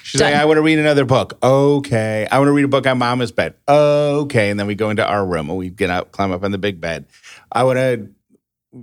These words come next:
Speaker 1: you know,
Speaker 2: You're
Speaker 1: whatever."
Speaker 2: the bed sucker.
Speaker 1: Yeah. She s-, says, "How, tell me another story." "I wanna tell you." Now she knows the trick is, "I wanna tell you a story, Daddy." Which she says, "Once upon a time,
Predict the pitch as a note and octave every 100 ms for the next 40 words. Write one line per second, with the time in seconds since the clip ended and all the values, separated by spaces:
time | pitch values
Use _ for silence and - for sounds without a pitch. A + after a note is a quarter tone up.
0 | _ B2+ A#2 G#2+ G2 F#2+ F2+ G#2 A2 B2
1 | C3 G3+ F3 F3 A#2+ - G2 G#3 - _
2 | - E4 D2+ - - - - - B2 -
3 | C3 C3 C3 C#3 C3+ - E3+ E3+ E3 D#3
4 | D3+ B2 A#2+ - B2 B2+ B2+ A#2 G2+ G2
5 | F#2+ A2+ B2+ A#2 A2+ G#2 F#2+ F#2+ - G2
6 | F#2 D#2+ G2 G2 F#2+ F2+ F2 B2 - -
7 | F2 D2+ D2+ C#2+ E2+ G2+ _ _ _ -
8 | _ _ G2+ F#2 - - - G#2 G2+ G2+
9 | F#2 A2+ B2+ A#2+ A2 A2+ G#2 A2+ A2+ G2+
10 | E2+